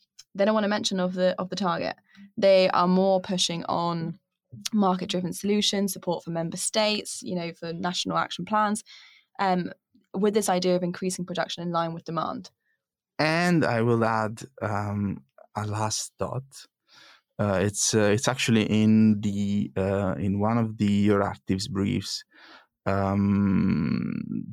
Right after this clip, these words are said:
Speaker 2: the energy one, the envi-, the green brief. It was, um, uh, a top story of this brief by our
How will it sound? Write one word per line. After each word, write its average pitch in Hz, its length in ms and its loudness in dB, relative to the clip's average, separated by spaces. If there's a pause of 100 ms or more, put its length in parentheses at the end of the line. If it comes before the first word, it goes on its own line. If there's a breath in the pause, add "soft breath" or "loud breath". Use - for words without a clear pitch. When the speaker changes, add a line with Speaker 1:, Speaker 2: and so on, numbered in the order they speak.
Speaker 2:
the 101 180 2
energy 131 340 2
one, 90 240 -2
the 92 140 -2
envi-, 98 360 -2
the 104 80 -4
green 107 320 4
brief. 104 480 0 (200)
It 98 120 -4
was, 98 240 -2
um, 98 420 -2 (140)
uh, 98 800 -6 (560)
a - 140 -8
top 110 180 -2
story 101 480 0
of 98 200 -6
this 98 160 -4
brief 101 240 -2 (100)
by 101 420 -2 (540 loud breath)
our 95 180 2